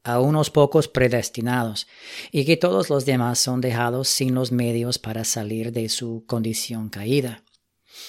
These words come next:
Dicen que estos continúan en pecado voluntario hasta que mueren y que luego son justamente, entre comillas,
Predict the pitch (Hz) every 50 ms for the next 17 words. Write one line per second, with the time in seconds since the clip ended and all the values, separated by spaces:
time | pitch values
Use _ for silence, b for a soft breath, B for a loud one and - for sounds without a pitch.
0 | B B 135 131 135 123 - 156 156 147 147 143 139 131 - B B B B B
1 | 139 135 135 - - - 185 180 - 165 165 165 156 208 220 226 202 - - 175
2 | 165 160 156 147 - 151 143 - - 139 139 143 156 170 165 143 139 139 139 143
3 | 151 139 - 131 117 120 123 127 127 120 117 117 - - 131 - 151 147 143 147
4 | 156 151 147 131 123 123 131 143 - b b b b b b b b - 156 135
5 | 120 131 127 131 131 131 139 147 160 180 240 - - _ b b b b b b
6 | b - - - - 139 135 135 135 135 131 131 123 104 143 156 151 - - 180
7 | 165 156 151 151 165 - - - - - - _ _ - 139 123 113 127 123 -
8 | - 131 135 127 120 113 127 139 135 -